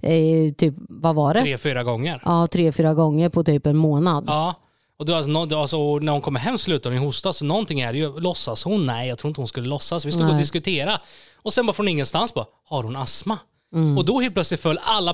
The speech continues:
Speaker 2: pusselbitar på plats.
Speaker 1: Ja.
Speaker 2: Och vi liksom bara, "Ja, men det är såklart, varför har vi
Speaker 1: Mm.
Speaker 2: inte tänkt på det tidigare?"
Speaker 1: Ja. Nej, vi har ju trott, alltså, och sen har ju hon blivit, alltså, vid förkylningar.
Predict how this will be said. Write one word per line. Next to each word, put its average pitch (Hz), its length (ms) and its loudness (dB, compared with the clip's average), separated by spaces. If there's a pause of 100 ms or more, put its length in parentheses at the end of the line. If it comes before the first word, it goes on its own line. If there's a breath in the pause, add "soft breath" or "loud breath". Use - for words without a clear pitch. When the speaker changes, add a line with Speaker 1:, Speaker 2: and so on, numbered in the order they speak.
Speaker 2:
pusselbitar 151 540 0
på 139 100 0
plats. 233 260 0
Speaker 1:
Ja. 175 380 4 (320 soft breath)
Speaker 2:
Och 185 120 2
vi 214 40 2
liksom 202 280 0
bara, 180 160 0
"Ja, 175 60 -2
men 170 260 -2 (140)
det 180 60 -2
är 185 40 0
såklart, - 460 -4
varför 143 140 -2
har 170 60 2
vi 160 60 4
Speaker 1:
Mm. 147 100 0
Speaker 2:
inte 165 60 -6
tänkt 165 180 -4
på 165 60 0
det 165 160 0
tidigare?" 117 440 -4
Speaker 1:
Ja. 156 280 4 (360 loud breath)
Nej, 214 180 2
vi 202 200 4
har 262 80 4
ju 277 140 2
trott, - 340 0
alltså, 151 220 0
och 156 260 0
sen 165 200 2
har 175 60 2
ju 202 60 2
hon 196 180 2
blivit, 156 360 2
alltså, 165 260 -2
vid 156 260 0
förkylningar. 151 760 2